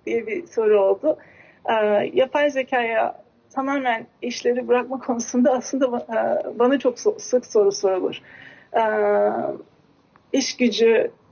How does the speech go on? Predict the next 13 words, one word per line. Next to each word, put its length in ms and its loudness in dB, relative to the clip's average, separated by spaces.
e, 60 0
yapay 560 2
zeka 600 -4
ve 120 -6
robotlar 500 0
tarafından 540 -4
mı 80 -14
yapılacak? 520 -8
E, 40 -2
bu 320 2
tabii 240 2
ki, 340 2
e, 340 0